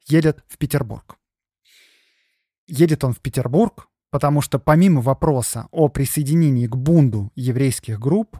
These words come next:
Аарон Кремер одновременно вел со всеми переговоры о создании, наконец, единой всероссийской рабочей партии. Ну, пора уже, в самом деле.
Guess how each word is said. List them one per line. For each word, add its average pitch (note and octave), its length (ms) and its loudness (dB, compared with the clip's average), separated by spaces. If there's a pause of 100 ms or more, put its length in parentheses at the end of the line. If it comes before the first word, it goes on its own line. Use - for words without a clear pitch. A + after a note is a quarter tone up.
(120)
Аарон B2+ 360 -2
Кремер D3+ 460 -2 (140)
одновременно B2 840 -4 (320)
вел C#3+ 320 0
со C3 160 -4
всеми D3 300 -2
переговоры B2+ 640 -4
о C3 80 -10
создании, C3+ 720 -2 (240)
наконец, C#3+ 640 0 (500)
единой E3 600 4
всероссийской E3+ 840 0
рабочей E3 460 2
партии. F3+ 480 4
Ну, B2+ 160 2
пора D#3 420 4
уже, G#2 160 -6
в - 80 -14
самом C3+ 300 -2
деле. G2+ 320 -6